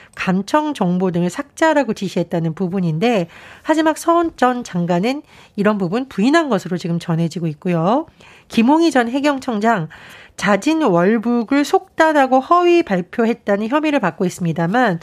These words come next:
김홍희 전 청장도 이 부분을 부인하고 있는 것으로 지금 전해지고 있습니다.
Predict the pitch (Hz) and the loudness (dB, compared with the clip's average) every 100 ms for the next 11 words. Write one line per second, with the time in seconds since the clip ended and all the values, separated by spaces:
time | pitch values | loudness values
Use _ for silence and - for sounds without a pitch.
0 | - - - - - 262 349 311 285 311 | -8 -14 -16 -6 0 2 4 2 -2 -4
1 | 302 285 269 185 208 180 196 - 208 254 | -2 -2 -2 -2 -2 -2 -4 -4 -2 0
2 | 247 190 170 208 170 180 180 180 160 240 | 0 0 -2 -2 -2 -2 -4 -4 -6 -6
3 | 262 180 190 202 - 180 - - 190 165 | -4 0 0 0 -4 -6 -6 -6 -4 -2
4 | 165 | -2